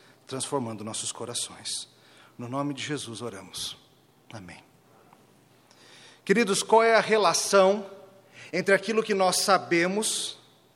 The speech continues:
e a forma que nós agimos? Qual é a relação entre aquilo que temos em nossa mente, a maneira que entendemos o mundo, e a maneira que agimos e nos relacionamos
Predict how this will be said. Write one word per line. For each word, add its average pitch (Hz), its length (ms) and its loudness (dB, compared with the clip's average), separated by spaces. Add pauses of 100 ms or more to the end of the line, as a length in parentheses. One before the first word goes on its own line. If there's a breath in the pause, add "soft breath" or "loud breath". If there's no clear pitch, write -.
(880)
e 165 80 2
a - 20 4
forma 180 320 2
que 175 140 -4
nós 156 200 2
agimos? 120 800 -6 (800 soft breath)
Qual 247 260 8
é 240 120 8
a 208 40 8
relação 202 540 2
entre 190 140 -2
aquilo 220 260 -4
que 185 140 -10
temos 262 420 0
em 208 80 0
nossa 190 340 2
mente, 185 360 -2
a 170 40 0
maneira 180 360 2
que 190 160 -4
entendemos 190 840 0
o 165 80 0
mundo, 151 520 -4 (360 loud breath)
e 180 120 4
a - 20 6
maneira 220 380 4
que 247 200 -4
agimos 233 560 2
e 262 60 0
nos 254 140 -2
relacionamos 247 840 2